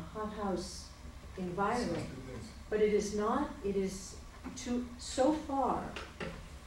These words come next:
Speaker 1: the elite in the United States has not succeeded in convincing the rest of the population. And I will say, I think now with the Tea Party movement and things like that, it's going to be more difficult for the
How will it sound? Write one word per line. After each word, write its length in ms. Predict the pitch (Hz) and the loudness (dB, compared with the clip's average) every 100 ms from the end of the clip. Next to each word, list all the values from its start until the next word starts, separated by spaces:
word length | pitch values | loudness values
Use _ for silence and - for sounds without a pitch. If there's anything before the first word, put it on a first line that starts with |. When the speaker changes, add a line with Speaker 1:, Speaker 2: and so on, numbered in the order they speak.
| - | -6
Speaker 1:
the 300 | 190 202 190 170 | 0 2 2 2
elite 460 | 196 196 214 247 247 | 0 0 0 -2 -2
in 100 | 208 | -2
the 60 | 202 | 0
United 320 | 196 196 190 | 0 0 0
States 380 | - 214 202 190 | 0 0 0 0
has 140 | 175 | -2
not 280 | 208 214 220 | 0 0 0
succeeded 640 | 196 - - 226 220 214 - | -4 -6 -6 -4 0 0 0
in 140 | 196 190 185 | -2 -2 -2
convincing 640 | 190 165 202 208 220 202 | -2 -2 0 0 0 -2
the 60 | 170 | 0
rest 280 | 180 208 - | 0 -2 -2
of 60 | |
the 80 | 185 | -4
population. 760 | 175 196 185 175 185 202 - 156 - - - - - - 208 | -4 -4 -4 -2 -2 -2 -4 -8 -10 -12 -14 -14 -14 -10 -2
And 120 | 208 | 4
I 60 | 220 | 6
will 140 | 262 | 6
say, 220 | - 233 | 6 4
I 40 | 196 | 4
think 240 | 254 202 | 2 0
now 280 | 202 214 214 | 2 2 2
with 160 | 190 165 | 2 -2
the 60 | - | -6
Tea 160 | 220 | -6
Party 200 | 220 202 | -2 0
movement 400 | 190 185 175 180 - - | 2 2 0 -2 -6 -8
and 140 | 165 | -6
things 180 | 202 196 | -4 -2
like 220 | 190 160 | 0 -2
that, 360 | 202 202 185 - - - - - - | 0 2 2 0 -8 -14 -14 -8 -4
it's 180 | 208 | -2
going 200 | - 226 | 2 2
to 80 | 208 | 4
be 140 | 208 190 | 2 4
more 580 | 185 233 240 240 226 226 - - | 4 4 4 4 2 0 -6 -4
difficult 680 | 226 226 233 202 190 175 - - - - - - - - - - | -2 0 -2 0 0 0 -4 -10 -12 -12 -14 -14 -14 -14 -8 0
for 280 | 196 196 185 | 4 4 2
the 380 | 185 180 170 170 | 0 0 0 -2